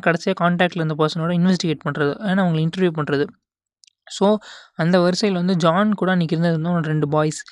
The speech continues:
So ஜான் வந்து Walmart ஸ்டோருக்குள்ள போறதுக்கு முன்னாடி அவன் ரெண்டு பசங்களை வந்து அவனோட ஒ-, அவனோட Walmart ஸ்டோர் வாசல்லே அவனோட எக்ஸ் ஒய்ஃப் வந்து கூட்டு போயிட்டாங்க. Since they are divorced and இந்த வாரம் வந்து அவன் ஒய்ஃப் அந்த பசங்களை வச்சுக்கிற வாரம். So அவன் அப்படியே கொடுத்துட்டான்.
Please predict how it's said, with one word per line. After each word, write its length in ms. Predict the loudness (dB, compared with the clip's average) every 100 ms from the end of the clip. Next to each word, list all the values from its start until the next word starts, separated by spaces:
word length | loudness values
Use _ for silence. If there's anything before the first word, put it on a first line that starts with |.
| -20 -20
So 180 | -6 -4
ஜான் 300 | 0 2 2
வந்து 180 | 0 2
Walmart 420 | 4 4 2 -2 -4
ஸ்டோருக்குள்ள 480 | -4 -2 0 0 0
போறதுக்கு 500 | 0 0 -2 -8 -6
முன்னாடி 260 | -2 -2
அவன் 220 | 0 0
ரெண்டு 220 | 2 0 0
பசங்களை 340 | 0 0 0
வந்து 260 | 0 0 0
அவனோட 180 | 2 2
ஒ-, 220 | 2 -2
அவனோட 280 | -4 -2 0
Walmart 380 | 4 4 4 0
ஸ்டோர் 260 | 0 -2 2
வாசல்லே 480 | 2 0 -2 0
அவனோட 460 | 2 4 4 2 0
எக்ஸ் 260 | -4 0 0
ஒய்ஃப் 140 | 0
வந்து 240 | -2 -2
கூட்டு 220 | -2 -2 -2
போயிட்டாங்க. 320 | -2 -2 -4
Since 220 | -4 -2
they 100 | 0
are 80 | 0
divorced 340 | 0 0 0 0
and 140 | 0
இந்த 220 | 0 2
வாரம் 280 | 4 4 2
வந்து 200 | 0 0
அவன் 240 | 0 2
ஒய்ஃப் 260 | 2 0 -2
அந்த 160 | -6 -2
பசங்களை 340 | -2 -2 -2 -2
வச்சுக்கிற 280 | -2 -2
வாரம். 240 | 0 -2 -6 -12 -20 -20 -20 -14
So 120 | 0
அவன் 140 | 2 2
அப்படியே 240 | 2 0
கொடுத்துட்டான். 400 | -2 -4 -6 -8